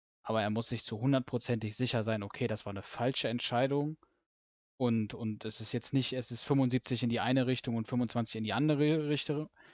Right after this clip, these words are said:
in die, in die andere Richtung. Und wir sind aber schon irgendwie so halb auf dem richtigen Weg gewesen. Die kann man schon geben, äh, oder die kann man nicht geben. Das ist dann halt, das geht halt nicht. Du musst dir halt hundertprozentig sicher sein.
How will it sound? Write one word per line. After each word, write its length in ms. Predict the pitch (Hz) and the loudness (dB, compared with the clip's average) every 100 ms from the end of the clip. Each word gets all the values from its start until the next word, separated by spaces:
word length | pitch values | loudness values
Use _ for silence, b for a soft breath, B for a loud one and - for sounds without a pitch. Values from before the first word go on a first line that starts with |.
| _ | _
in 100 | 123 120 | 0 0
die, 140 | 110 | 0
in 160 | - 123 | -2 -2
die 120 | 95 | 0
andere 320 | 127 160 151 | 2 2 4
Richtung. 400 | 165 - 175 180 b b b _ - | 2 2 2 2 b b b _ -6
Und 80 | 113 | -2
wir 80 | 113 | 0
sind 180 | 131 | 2
aber 160 | 131 120 | 4 4
schon 180 | - 123 | 2 0
irgendwie 300 | 123 127 120 | 2 2 2
so 180 | 117 120 | 0 2
halb 160 | 127 | 0
auf 120 | 120 117 | 0 -2
dem 80 | |
richtigen 380 | 117 131 135 117 | 0 0 0 0
Weg 160 | 117 113 | 0 0
gewesen. 500 | 104 110 156 151 143 | 0 2 2 2 0
Die 80 | 117 | 0
kann 160 | 139 | 0
man 140 | 160 160 | 2 2
schon 180 | 151 | 0
geben, 500 | 143 151 156 151 143 - _ _ _ | 2 2 2 0 -2 -8 _ _ _
äh, 100 | - | -8
oder 200 | 117 117 | -4 -4
die 80 | 107 | -4
kann 160 | - 120 | 0 0
man 160 | 110 | 2
nicht 200 | 131 - | 2 0
geben. 360 | - 151 151 151 | 2 2 2 0
Das 160 | 120 | -2
ist 160 | 120 - | -2 -2
dann 120 | 113 | 0
halt, 280 | 117 110 - b b b - | 0 0 -4 b b b -6
das 140 | 101 | 0
geht 160 | 127 120 | 2 4
halt 120 | 98 | 2
nicht. 160 | 92 95 | 0 -6
Du 40 | |
musst 180 | 104 - | -4 -4
dir 20 | |
halt 100 | 110 | -2
hundertprozentig 540 | 120 110 113 113 110 123 | -2 -2 -4 -2 -2 -4
sicher 300 | 117 147 131 | -2 0 2
sein. 360 | 131 131 131 | 4 4 2